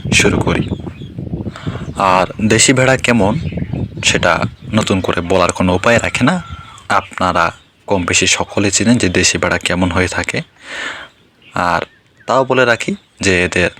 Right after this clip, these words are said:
দেখতে আকারে ছোট, শরীরও ছোট, এদের কানটাও ছোট হয়ে থাকে, মুখের আকৃতিও ছোট এবং লেজটাও ছোট। এদের মোটামুটি দেখলেই আপনারা চিনতে পারবেন। আর এদের ম্যাক্সিমাম গায়ের রং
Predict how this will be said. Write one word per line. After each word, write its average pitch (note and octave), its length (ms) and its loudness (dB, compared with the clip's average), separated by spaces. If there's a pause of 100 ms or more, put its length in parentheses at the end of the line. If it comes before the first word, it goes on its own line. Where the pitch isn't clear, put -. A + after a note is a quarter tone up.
দেখতে F#2+ 320 -2
আকারে F2+ 360 0
ছোট, - 360 -2 (120)
শরীরও F2+ 480 2 (420)
ছোট, - 280 -2 (760)
এদের F#2 180 0
কানটাও F2+ 400 0
ছোট - 220 -4
হয়ে G2 160 2
থাকে, F#2+ 300 -2
মুখের F#2 340 0
আকৃতিও G2 400 0
ছোট - 280 -2
এবং F#2 280 0
লেজটাও F2+ 400 0
ছোট। - 260 -4 (460)
এদের A2 220 0
মোটামুটি G#2 480 0
দেখলেই G2 360 0
আপনারা G2 300 0
চিনতে F#2 360 0
পারবেন। F#2 360 -2
আর G2 140 0
এদের E2+ 260 0
ম্যাক্সিমাম F#2+ 640 0
গায়ের F2+ 320 2
রং F2 120 2